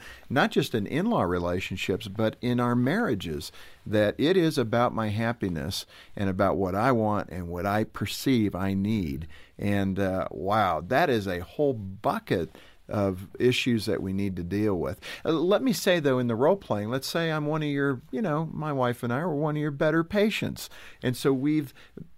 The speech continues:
tried to mend these big issues. She feels better defended in the relationship with the in-laws.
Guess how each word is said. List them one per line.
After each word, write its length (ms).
tried 300
to 80
mend 420
these 200
big 260
issues. 480
She 240
feels 540
better 680
defended 720
in 280
the 140
relationship 760
with 180
the 160
in-laws. 540